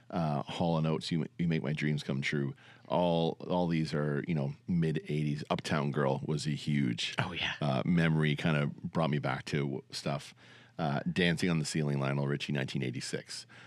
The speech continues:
Speaker 1: Uh, Bruce Spring-, Springsteen, nineteen eighty-four. Um, <clears throat> so all these, all these songs bring me back to riding. Um,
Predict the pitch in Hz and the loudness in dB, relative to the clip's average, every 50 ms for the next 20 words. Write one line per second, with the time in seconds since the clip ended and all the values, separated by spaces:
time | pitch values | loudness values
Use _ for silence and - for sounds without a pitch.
0 | - - _ 90 80 73 67 65 65 - - 90 85 - - 82 82 - - - | -20 -12 _ -4 -2 -2 -2 -2 -2 0 0 0 0 2 2 0 0 0 -2 -2
1 | - 85 85 82 - 82 73 71 71 73 - 73 69 69 67 65 64 - - 71 | 0 0 0 0 0 0 0 2 0 0 0 -2 -2 0 -2 -2 -4 -2 -2 0
2 | 69 67 - - - - - - - - - - 92 87 85 82 76 71 69 - | 0 0 -2 -6 -12 -18 -20 -20 -14 -4 0 2 2 4 4 2 2 0 -2 -6
3 | - _ - 127 107 82 - - - - - - - 113 107 104 98 - - - | -6 _ -2 -2 -2 -4 -8 -14 -8 -6 -2 2 4 4 4 4 2 0 -4 -12
4 | - - - - _ _ - - _ - - - - - - - - - 104 107 | -16 -16 -18 -20 _ _ -20 -20 _ -20 -20 -20 -20 -20 -20 -20 -12 0 2 4
5 | 117 127 131 131 131 120 110 - - - - - 101 110 113 117 120 107 98 - | 6 6 6 6 6 6 4 2 -2 -2 0 4 4 6 6 6 6 4 4 4
6 | - 98 92 82 76 71 80 87 107 - - - - - - - 85 85 92 95 | 4 4 4 6 4 4 4 2 0 0 -4 -8 -10 -12 -10 -4 0 2 4 6
7 | 92 90 82 71 85 80 82 80 - - _ - - 85 80 78 73 73 73 73 | 6 6 4 4 4 4 4 4 2 -2 _ -2 0 2 2 2 4 2 2 0
8 | - - - - - - - - - - 87 92 87 87 87 87 90 90 90 87 | -2 -6 -14 -20 -20 -20 -20 -12 -6 0 2 4 4 6 6 6 6 6 4 4
9 | - - - - 82 80 76 73 73 73 71 71 73 90 | 2 0 -2 0 0 0 2 0 0 0 0 -2 -4 -6